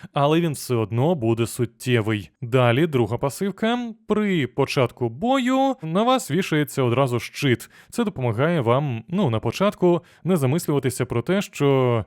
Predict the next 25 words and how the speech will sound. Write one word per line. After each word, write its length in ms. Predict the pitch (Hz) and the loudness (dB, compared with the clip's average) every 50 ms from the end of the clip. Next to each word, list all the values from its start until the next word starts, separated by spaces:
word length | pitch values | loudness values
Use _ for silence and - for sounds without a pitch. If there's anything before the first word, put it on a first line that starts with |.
| _ - | _ -8
вам 300 | 120 107 123 120 110 113 | -2 2 2 2 2 0
треба 220 | 101 - 120 117 110 | -2 0 2 2 2
пот-, 180 | 107 117 - | 2 0 -6
протиснути 640 | 123 113 - 120 117 - 196 - - 131 117 - 123 | -6 -6 -4 -4 -2 -2 -4 -4 -2 -4 -4 -4 -4
скіл 460 | 117 - - - 214 247 254 220 131 - | -6 -6 -6 -4 -2 0 0 -2 -4 -4
і 300 | - 180 214 226 226 208 180 - | -4 -2 0 0 0 -2 -4 -6
що 260 | - - - - 131 | -8 -12 -6 -2 -2
вам 180 | 120 151 175 165 | 0 0 -2 -2
треба 320 | - 135 143 135 143 127 | -2 -2 0 0 0 -2
збирати 420 | 110 104 101 110 110 131 147 - 123 | -2 -2 -4 -2 -2 -2 -2 -2 -4
йому 200 | 113 110 123 123 | -2 -2 -2 -4
більше 340 | 104 117 131 131 - 139 123 | -4 -4 -6 -6 -6 -6 -8
швидкості. 760 | - - 147 175 170 - - 117 101 - - 120 117 110 - - - - - - | -8 -6 -2 -2 -2 -2 -2 -6 -6 -6 -4 -4 -4 -4 -4 -8 -20 -20 -16 -6
Таким 260 | - 123 123 139 147 | -6 -2 -2 -2 -4
чином 280 | - - 240 233 214 170 | -2 -4 -2 -2 -2 -2
можна 280 | 156 185 196 180 175 | -2 -2 -2 -2 -2
збирати 420 | 143 120 117 117 117 147 156 - 123 | -4 -2 -2 -2 -2 -2 -2 -2 -2
Авентуріна 540 | 113 113 110 107 - 123 147 196 202 196 170 | -2 -2 -2 -4 -2 -2 -2 0 0 -2 -2
із 240 | 139 160 185 151 | -2 -2 -4 -2
низькою 480 | 120 127 143 - - - 123 113 110 104 | -4 -4 -4 -6 -4 0 0 0 0 0
швидкістю. 720 | - - 117 110 107 - - 107 - - - 113 113 104 - _ _ - - - | -4 -6 -6 -6 -6 -6 -10 -12 -10 -6 -4 -4 -4 -4 -6 _ _ -20 -20 -16
Далі 520 | 117 110 117 156 202 233 247 247 247 247 185 | -8 -2 0 0 0 0 0 -2 -2 -4 -4
остання 840 | - 131 160 190 - - - - 117 107 110 110 110 113 113 113 110 | -4 -2 -4 -4 -4 -6 -10 -6 -4 -2 -2 -2 -2 -2 -2 -4 -2
пасивка. 760 | - 113 104 - - 120 110 101 - - 117 117 113 107 95 113 - _ - | -4 -4 -6 -4 -4 -4 -4 -4 -2 -2 0 0 0 -2 -4 -8 -18 _ -4
По-перше, 760 | - 220 226 - 196 120 117 117 - - - 175 202 214 | -2 -2 0 0 2 2 2 2 0 -2 -2 -2 -2 -2